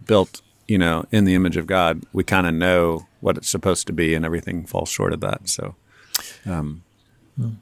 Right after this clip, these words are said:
Speaker 1: so yeah, so I addressed it from that level. Also linguistically, the, the words, it's a play on words. Family and father is the same,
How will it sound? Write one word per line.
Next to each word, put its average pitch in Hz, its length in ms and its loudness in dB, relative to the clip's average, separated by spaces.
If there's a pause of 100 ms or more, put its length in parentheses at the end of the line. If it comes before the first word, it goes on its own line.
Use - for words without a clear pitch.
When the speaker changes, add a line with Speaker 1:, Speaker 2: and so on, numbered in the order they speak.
(180)
Speaker 1:
so - 120 2
yeah, 78 120 4
so - 140 -2
I 92 40 2
addressed - 280 4
it - 60 -6
from 92 160 0
that 92 160 2
level. 87 380 0
Also 139 320 2
linguistically, 104 720 2
the, 92 260 0
the 101 120 2
words, 87 440 0
it's 98 140 -2
a 113 60 2
play 110 200 6
on 87 120 2
words. 85 300 0
Family 98 600 0
and 92 120 0
father 95 360 2
is 90 140 -6
the - 80 -10
same, 98 380 -4